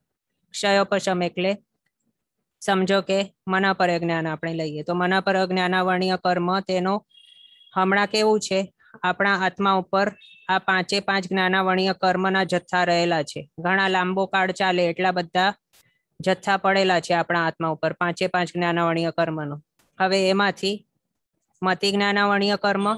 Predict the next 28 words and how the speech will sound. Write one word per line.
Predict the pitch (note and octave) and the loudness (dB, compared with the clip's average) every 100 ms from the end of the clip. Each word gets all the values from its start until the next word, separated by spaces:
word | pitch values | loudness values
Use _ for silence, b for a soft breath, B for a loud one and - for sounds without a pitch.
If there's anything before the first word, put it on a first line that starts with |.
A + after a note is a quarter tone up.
| - _ | -6 _
અને | F#3+ G3 | -2 0
શ્રુત | G3+ G#3+ G#3 | 0 -2 -2
જ્ઞાનાવર્ણ્ય | G#3+ F#3+ F3+ F3 E3+ E3 E3 D#3+ | 0 0 2 2 2 0 -2 -2
કર્મ, | D#3 D#3 D3+ - - | -2 -2 -6 -8 -2
આ | G3+ | 0
બંને | G3 G3+ G3 G3+ | 2 2 2 0
છે | - G3 | -2 -4
તેમનું | E3 F#3+ F#3+ G#3+ | -2 -2 0 0
હમણાં | G3 F#3 G3 F#3+ | 0 2 0 0
આપણા | F3 F#3+ F#3 | 0 0 0
આત્માની | F3 F#3+ F#3+ F#3+ | 0 -2 0 0
અંદર | F#3 G3+ | 0 -2
ક્ષયોપશમ | F#3+ - F#3+ F#3+ F#3 E3+ F#3 G3 | -2 -2 0 0 -2 -4 -2 -2
થયેલો | G3+ G3 F3+ D#3+ | 0 2 2 0
છે. | D#3 | -4
ક્ષયોપશમ | - F3+ F#3 F3+ - F#3+ | -6 -2 0 0 -2 -2
એટલે | F#3 F3+ F#3+ G3+ _ _ b b b _ _ _ _ _ _ _ _ _ _ _ _ - | -2 -2 -4 -4 _ _ b b b _ _ _ _ _ _ _ _ _ _ _ _ -2
એ | G3+ A3+ E4+ - _ _ _ _ _ _ | 0 0 -4 -14 _ _ _ _ _ _
જેટલું | F#3+ F3+ G3 G#3 G3+ A3+ A#3 A#3 | -10 -2 0 0 0 0 0 0
પાવરવાળા | G#3 F#3+ F#3+ G#3+ G#3 G3 G3+ G3+ | 0 0 2 2 2 2 2 0
છે | - A3+ F#3+ F3+ | -2 -2 0 0
મતિ | F3+ F3 F#3+ | -2 -2 -2
જ્ઞાનાવર્ણ્ય | F#3 F#3 F#3 F3+ F3+ F3+ - | 0 0 0 0 0 -2 -2
કર્મ | F#3 E3+ F3 | -2 0 -2
અને | F3 F#3 | -2 -4
શ્રુત | - G3+ G3+ | -4 -4 -4
જ્ઞાનાવર્ણ્ય | F#3 F3+ F3+ F3+ F3+ F3+ | -2 0 0 0 0 0
કર્મ, | F#3+ E3+ | -2 -2